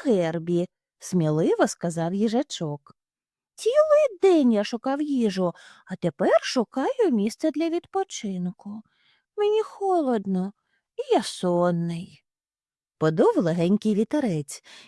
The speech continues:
і Гербі побачив, як велика ведмедиця кивнула і розкрила обійми. Гербі кинувся до них, скрутився там. Добра снігова ведмедиця тепло обійняла маленького їжачка.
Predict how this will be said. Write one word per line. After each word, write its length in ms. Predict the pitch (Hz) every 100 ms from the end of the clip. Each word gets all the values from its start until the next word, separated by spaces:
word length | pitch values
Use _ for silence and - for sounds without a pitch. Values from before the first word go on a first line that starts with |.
| -
і 60 | 175
Гербі 420 | 170 359 294 202
побачив, 540 | 196 202 440 - 214
як 220 | 170 170
велика 520 | 165 165 165 294 - 180
ведмедиця 760 | 160 156 214 359 214 180 170
кивнула 720 | - 160 151 175 370 302 160 - _ _ _ -
і 100 | 190
розкрила 680 | 165 - 202 254 339 370
обійми. 680 | 415 370 330 240 185 156 143 - _ _ _ _ _ _ _
Гербі 540 | 202 262 587 392 160 147
кинувся 720 | - 302 523 466 415 - 392
до 160 | 370
них, 460 | 349 349 349 339 - _ - -
скрутився 1120 | - - 170 160 - 160 294 381 359 - 320
там. 540 | - 302 302 294 277 - - - -
Добра 500 | 151 156 262 262 196
снігова 480 | 190 185 180 220 269
ведмедиця 840 | 180 165 233 523 240 180 - 156 147 _ _ _
тепло 380 | - 523 - 190
обійняла 680 | 156 156 165 160 156 180 349
маленького 640 | 226 156 185 226 233 240
їжачка. 800 | 254 302 453 - - 160 135 165